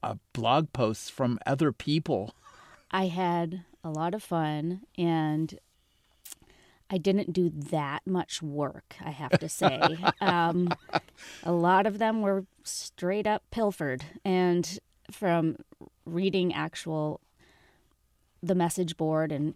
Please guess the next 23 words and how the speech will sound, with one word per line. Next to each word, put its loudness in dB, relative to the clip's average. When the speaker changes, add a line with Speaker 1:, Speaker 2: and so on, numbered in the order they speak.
Speaker 2:
reading 0
people's -6
messages -6
and -6
questions -4
and -8
posts. -4
So, -6
um, -6
you -4
know, -2
I 0
would -4
tweak -6
it, -8
but -4
so -4
much 0
of -2
this -4
was -10
inspired -4
or -8